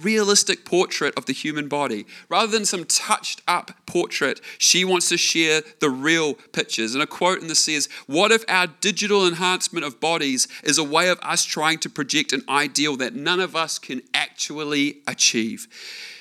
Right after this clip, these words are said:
Paul thinks to himself, "This woman, this woman's got a little taste of this." And he closes the app. He pops his phone into his pocket.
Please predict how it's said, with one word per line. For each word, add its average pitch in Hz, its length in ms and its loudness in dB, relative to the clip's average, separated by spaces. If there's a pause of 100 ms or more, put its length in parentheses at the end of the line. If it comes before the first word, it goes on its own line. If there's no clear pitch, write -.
Paul 165 220 2
thinks 165 240 -2
to 156 140 -2
himself, 147 800 -2 (240)
"This 170 180 -4
woman, 110 260 -10
this 160 180 -10
woman's 123 220 -10
got 107 160 -12
a 123 80 -16
little 110 220 -16
taste - 320 -10
of 101 80 -16
this." - 260 -12 (640)
And 120 140 2
he 120 60 2
closes 156 500 0
the 147 160 -2
app. 113 200 -4 (800)
He 120 120 -2
pops 127 240 0
his 127 100 -4
phone 135 220 0
into 135 160 -2
his 131 100 -2
pocket. - 420 -12